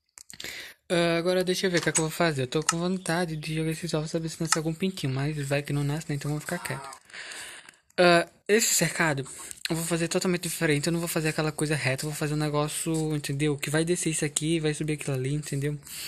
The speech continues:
Vai ser um negócio muito diferente, tá?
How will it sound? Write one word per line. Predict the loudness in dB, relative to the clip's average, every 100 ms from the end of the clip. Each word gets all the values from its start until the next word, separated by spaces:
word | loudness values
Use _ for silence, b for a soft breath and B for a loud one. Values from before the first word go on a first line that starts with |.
| B B B B B -4
Vai | -4
ser | 0
um | 0
negócio | 2 2 2 0 0 2
muito | 4 6 4 2 0 0 0 -2 -4 -6 -12 -6
diferente, | -2 0 2 2 2 0 -6 -12 -16 _ _ _ _ _ _ -12
tá? | -10